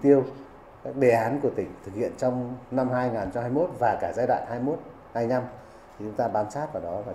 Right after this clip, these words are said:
cũng phải thực hiện tuyên truyền, thực hiện nhiệm vụ chính trị là tương đối tốt và, ờ,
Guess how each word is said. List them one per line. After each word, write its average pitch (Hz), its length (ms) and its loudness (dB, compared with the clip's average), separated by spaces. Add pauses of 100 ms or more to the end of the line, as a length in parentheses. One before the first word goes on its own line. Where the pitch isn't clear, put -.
cũng 110 100 -12 (360)
phải - 120 -12
thực 107 100 -6
hiện 104 180 -2
tuyên 110 200 -4
truyền, 104 160 0 (120)
thực 101 120 -2
hiện 98 160 -2
nhiệm 92 100 -6
vụ 87 140 -6
chính 113 140 -8
trị 135 120 -2 (120)
là 95 60 -4
tương 104 220 -6
đối 104 160 0 (440)
tốt 147 220 6 (240)
và, 92 260 -4 (480)
ờ, 95 160 -8